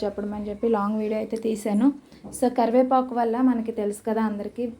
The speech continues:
బెనిఫిట్ ఏంటంటే మనకి హెయిర్ గ్రోత్‌కి బాగా ఉపయోగపడుతుంది.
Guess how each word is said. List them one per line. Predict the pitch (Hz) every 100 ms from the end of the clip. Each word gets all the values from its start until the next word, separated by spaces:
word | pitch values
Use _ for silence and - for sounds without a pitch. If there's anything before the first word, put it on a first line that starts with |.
| 202
బెనిఫిట్ | 202 220 214
ఏంటంటే | 214 214 208 240
మనకి | 220 220 214 214 214 - _ -
హెయిర్ | 247 247 254
గ్రోత్‌కి | 254 254 247 220
బాగా | 226 220 220 247 233
ఉపయోగపడుతుంది. | 226 214 202 202 202 196